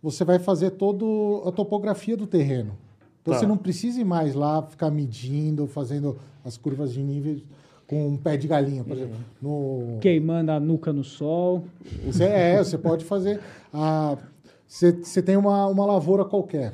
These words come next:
Speaker 1: por exemplo. Você tem sensores, ah, que vão medir bandas. Eu não entendo muito bem essa, essa parte do georreferenciamento.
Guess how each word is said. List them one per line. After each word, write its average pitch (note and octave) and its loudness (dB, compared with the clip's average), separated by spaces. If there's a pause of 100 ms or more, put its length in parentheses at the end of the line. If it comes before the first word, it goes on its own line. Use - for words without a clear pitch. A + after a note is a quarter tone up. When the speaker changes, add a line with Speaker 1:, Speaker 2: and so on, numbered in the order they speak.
Speaker 1:
por C#3 -4
exemplo. C3 -4 (440)
Você C3+ 2
tem F#3 4
sensores, F#3 6 (280)
ah, C3 -4 (800)
que E3 -4
vão D#3 2
medir D3+ 2
bandas. C#3 0
Eu D3 -8
não E3 -2
entendo F3 0
muito F3 -4
bem D#3+ 0
essa, D#3 -4
essa C#3 -8
parte D3+ -8
do C#3+ -6
georreferenciamento. C#3+ -6